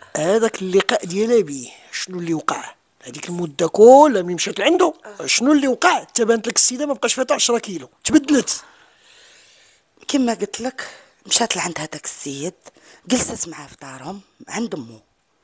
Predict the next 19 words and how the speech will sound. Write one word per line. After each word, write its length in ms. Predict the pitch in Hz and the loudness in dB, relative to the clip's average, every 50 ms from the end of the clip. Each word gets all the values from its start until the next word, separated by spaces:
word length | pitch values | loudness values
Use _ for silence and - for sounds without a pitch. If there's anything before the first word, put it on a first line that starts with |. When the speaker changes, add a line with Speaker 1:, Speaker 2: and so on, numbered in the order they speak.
| _ _ _ _ - - - - | _ _ _ _ -20 -20 -14 -8
Speaker 2:
اليوم 220 | 196 208 214 196 165 | -2 0 0 0 0
غيتزوجوا، 720 | - 160 156 120 - - 143 139 131 135 - 175 208 214 | -2 -4 -2 -2 -2 -2 -2 -4 -6 -6 -4 -4 -2 -4
غدا 280 | - - 285 - 156 | -4 -4 -4 -4 -6
غيتزوجوا، 760 | 143 - 147 151 143 131 - - - 143 139 143 139 - 196 | -4 -6 -8 -8 -6 -2 -2 -2 0 -2 -4 -2 -2 -2 -4
السيد 320 | - - - - 165 160 - | -4 -6 -8 -10 -12 -14 -14
كياخد 380 | - 180 175 165 - 147 151 | -14 -14 -14 -14 -16 -14 -12
منا 220 | 180 185 202 220 226 | -10 -6 -4 -4 -4
غير 160 | - 277 285 | -4 -6 -8
الفلوس، 500 | 247 240 - - 139 92 69 65 - - - - - _ - - - - - - - - - - - - - | -8 -10 -12 -14 -14 -14 -10 -6 -6 -6 -6 -6 -12 _ -20 -20 -20 -20 -20 -20 -20 -20 -20 -20 -16 -12 -6
لدرجة 400 | 180 - 180 175 196 185 202 220 - 185 | -2 0 0 0 0 -4 -6 -8 -4 0
وصلت 440 | 190 - - 202 196 190 - - 175 | 0 0 0 0 -4 -6 -6 -8 -8
بيه 340 | 175 277 254 185 220 214 - _ - - - - | -8 -8 -6 -6 -8 -8 -8 _ -12 -10 -8 -6
تلتمية 440 | - 208 - - 233 226 233 262 175 - - | -4 0 0 0 0 -2 -4 -6 -6 -4 -4
درهم 260 | 240 214 185 202 233 | -6 -4 -4 -6 -6
النهار 320 | 220 214 214 196 202 240 254 | -6 -6 -4 0 0 0 0
الصحة. 500 | - - - 285 - - - - - - _ _ _ _ _ _ _ _ _ _ _ _ _ _ _ _ _ _ _ _ _ _ _ _ _ _ _ _ _ _ | 0 -2 -2 -2 -2 -4 -4 -6 -8 -12 _ _ _ _ _ _ _ _ _ _ _ _ _ _ _ _ _ _ _ _ _ _ _ _ _ _ _ _ _ _
كيديها 440 | - 185 180 - - 196 175 180 240 | -8 -8 -8 -8 -10 -10 -8 -4 -2
لصاحبته 520 | 233 - 233 226 - - - - - 202 | 0 0 0 -2 -4 -6 -6 -4 -4 -4
الأخرى. 300 | 185 - - - - - | -4 -8 -12 -12 -14 -16